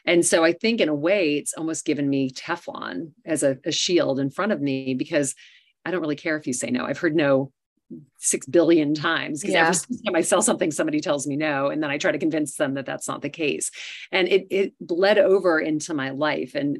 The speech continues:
Speaker 1: even as recently, I was on a trip with a friend and my bag was ridiculously overweight 'cause I just cannot pack a suitcase that is not so full that unless there are four people sitting on it, it doesn't close. And I'm scared of breaking my finger. It just doesn't happen.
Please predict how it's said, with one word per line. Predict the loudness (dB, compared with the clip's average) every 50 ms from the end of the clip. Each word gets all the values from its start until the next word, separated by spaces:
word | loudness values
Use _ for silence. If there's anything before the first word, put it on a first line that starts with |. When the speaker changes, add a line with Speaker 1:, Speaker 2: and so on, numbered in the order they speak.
| -6 -6
Speaker 1:
even | -4 0 2 2
as | 2 2 4
recently, | 2 2 2 0 -2 -4 -4 -2 -2 -2
I | -2 -2
was | -4 -4
on | -6 -6
a | -6
trip | -6 -6 -6 -4
with | -4 -4
a | -6
friend | -4 -4 -2 -2 0 0 0 2
and | 2 0 0 -2 -6 -14 -20 -20 -10 -4
my | -2 0 0
bag | 2 2 2 2 0 0 0
was | -2 -2 -2 -4 -6 -8 _ _ _ _ _ -4
ridiculously | -4 -2 0 2 0 0 0 0 -2 0 0 -2 -4 -6 -8 -8 -8
overweight | -6 -4 -2 -2 -2 -2 -2 -4 -6 -6
'cause | -6 -4 -4
I | -2
just | -2 -2 -4 -6 -6
cannot | -8 -10 -12 -8 -4 -2 0 0 0 -2 -4 -6
pack | -4 -2 -2 0 0 -2 -4 -8 -10
a | -6 -4
suitcase | -2 -2 -2 -4 -4 -4 -4 -2 -4
that | -4 -4
is | -4 -4
not | -4 -2 -2 -2 -4 -4 -6 _ _ _ _ -6
so | -4 -2 2 2 4 2
full | 2 2 2 2 2 4
that | 2 0 0 -2 -4
unless | -4 -4 -4 -4 -2
there | -2 -4
are | -2
four | -2 -4 -4
people | -4 -4 -6 -6
sitting | -4 -4 -4 -2 -2
on | -2
it, | -2 -4
it | -4
doesn't | -4 -4 -4 -6 -4
close. | 0 0 2 2 0 -2
And | -4 -2
I'm | -2 -2 -2 -2 -2
scared | -4 -2 -2 -2 -2
of | -2
breaking | -2 -4 -2 -2 -4
my | -4 -4 -4
finger. | -6 -4 -4 -2 0 0 0
It | 0 0
just | -2 -4 -4 -4
doesn't | -4 -4 -4 -4 -4 -4 -6
happen. | -4 -4 -4 -2 -2 -2 -2 -2 -2 -6